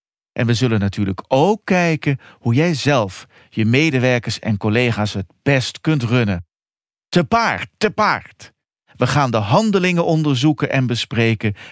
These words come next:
die tot het ondermaanse en het achterbakse van de onderneming behoren. Waarom over rattigheid?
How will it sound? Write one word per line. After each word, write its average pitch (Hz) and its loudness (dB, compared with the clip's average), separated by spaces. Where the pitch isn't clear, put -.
die 123 -2
tot 98 -6
het 92 -8
ondermaanse 143 -2
en 214 0
het 247 0
achterbakse 127 -2
van 113 0
de 110 -2
onderneming 107 0
behoren. 117 -2
Waarom 190 0
over 131 0
rattigheid? 98 -6